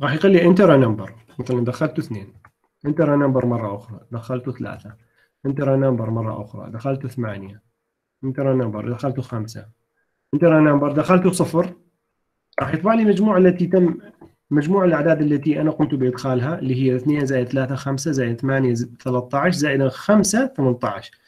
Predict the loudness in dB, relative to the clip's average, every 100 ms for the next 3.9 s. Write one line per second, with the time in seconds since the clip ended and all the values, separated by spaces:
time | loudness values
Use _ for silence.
0 | -20 -20 _ _ 2 4 4 2 -2 _
1 | _ 0 2 4 4 4 2 0 0 -2
2 | -2 -2 -2 -2 -4 -4 -4 -4 -4 -4
3 | -6 -6 -6 -8 -10 -12 -12 -16